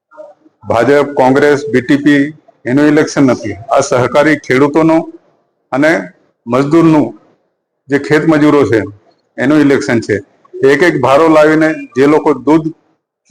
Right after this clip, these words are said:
ભરે છે એના જીવન માટેનું આ સહકારી માળખું છે.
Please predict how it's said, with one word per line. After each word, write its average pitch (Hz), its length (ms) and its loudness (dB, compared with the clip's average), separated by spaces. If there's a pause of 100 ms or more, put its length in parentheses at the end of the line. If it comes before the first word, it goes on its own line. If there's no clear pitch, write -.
ભરે 139 240 2
છે 131 200 0 (1120)
એના 139 200 2
જીવન 151 320 2
માટેનું 156 560 0 (120)
આ 135 160 2
સહકારી 143 460 0
માળખું 139 380 0
છે. 151 220 0